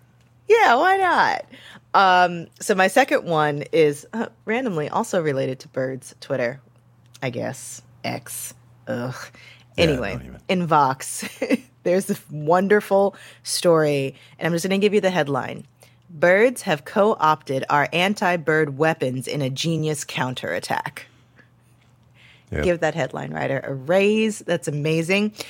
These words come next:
Speaker 1: So, you know, on, on buildings and where they put those spikes up on the, um, tops of the building to stop birds from roosting there
Speaker 2: Mm-hmm.
Speaker 1: and pooping on everyone.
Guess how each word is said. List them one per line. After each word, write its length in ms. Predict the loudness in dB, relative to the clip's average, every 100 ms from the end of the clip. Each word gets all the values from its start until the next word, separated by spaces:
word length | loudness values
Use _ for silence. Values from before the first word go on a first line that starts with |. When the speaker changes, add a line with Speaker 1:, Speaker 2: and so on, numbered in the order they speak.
| -18
Speaker 1:
So, 120 | -2 2
you 100 | 4
know, 180 | 6
on, 280 | 6 4 0 -2
on 240 | 0 0
buildings 460 | 2 2 2 0 -2
and 360 | -6 -8 -10 -18 _ -4
where 260 | 2 2
they 160 | 4 2
put 240 | 0 -4
those 180 | -2 -2
spikes 480 | -2 -2 -2 -2 -6 0
up 280 | 0 0 -4
on 420 | 0 0 0 -4 -8
the, 540 | -6 -4 -2 -2 -2 -4 -4
um, 220 | -4 -4
tops 320 | -2 -2 -2
of 20 |
the 60 | -2
building 340 | 0 0 0
to 80 | -4
stop 320 | -2 0 0 -4 -20 -20 _ _
birds 400 | 2 6 6 4
from 180 | -2 -2
roosting 360 | 0 -2 -2 2
there 120 | 4
Speaker 2:
Mm-hmm. 80 | 2
Speaker 1:
and 40 |
pooping 300 | 0 -2 -2
on 140 | 0 0
everyone. 520 | 0 0 0 -2